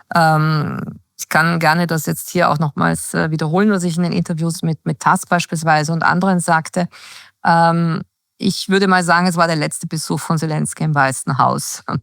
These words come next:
<laughs> Und, äh, vielleicht auch ganz kurz zur,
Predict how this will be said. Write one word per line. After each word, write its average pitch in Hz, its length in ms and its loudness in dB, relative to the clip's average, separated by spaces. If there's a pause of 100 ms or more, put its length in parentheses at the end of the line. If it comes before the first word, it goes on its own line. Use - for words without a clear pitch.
(220)
<laughs> 202 440 2
Und, 170 540 0
äh, 165 380 6
vielleicht 165 280 -2
auch - 80 -6
ganz 175 320 0
kurz - 500 -2
zur, 160 680 2